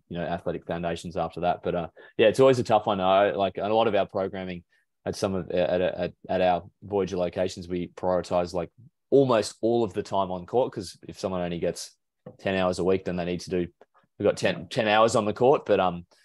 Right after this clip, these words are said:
but yeah, it's, it is a, it is a tough one, but just a good perspective for, for parents. So when you said ten to, the ten to twelve hour number,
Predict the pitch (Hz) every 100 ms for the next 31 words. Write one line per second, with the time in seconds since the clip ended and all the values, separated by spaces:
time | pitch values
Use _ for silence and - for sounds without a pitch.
0 | _ _ _ 101 - 98 87 82 82 90
1 | 90 95 85 90 92 90 - 85 87 98
2 | 127 135 113 123 104 95 101 95 104 87
3 | 87 85 - 87 98 95 87 85 87 90
4 | 101 92 - 107 98 - - - 123 117
5 | 107 107 98 95 92 90 90 92 92